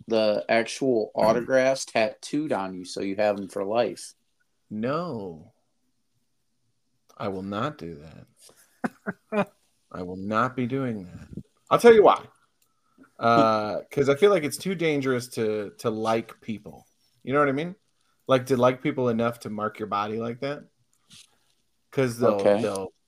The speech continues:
Speaker 2: they'll turn out to be murderers or, you know, the other
Speaker 1: Diddlers.
Speaker 2: thing. Yeah, the
Speaker 3: Serial
Speaker 2: diddlers.
Speaker 3: rapists, yeah.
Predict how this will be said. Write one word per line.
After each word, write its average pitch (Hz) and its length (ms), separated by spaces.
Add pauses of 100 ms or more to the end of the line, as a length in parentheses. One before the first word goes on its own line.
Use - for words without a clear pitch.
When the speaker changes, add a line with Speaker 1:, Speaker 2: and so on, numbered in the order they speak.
Speaker 2:
they'll - 180
turn 165 200
out 151 180
to 131 80
be 160 640 (160)
murderers 110 1080
or, 82 320 (280)
you 113 120
know, 95 100
the 113 300
other 90 220
Speaker 1:
Diddlers. 98 240
Speaker 2:
thing. 85 140 (440)
Yeah, 95 280
the 78 40
Speaker 3:
Serial 156 380
Speaker 2:
diddlers. 143 280
Speaker 3:
rapists, 110 400
yeah. 101 240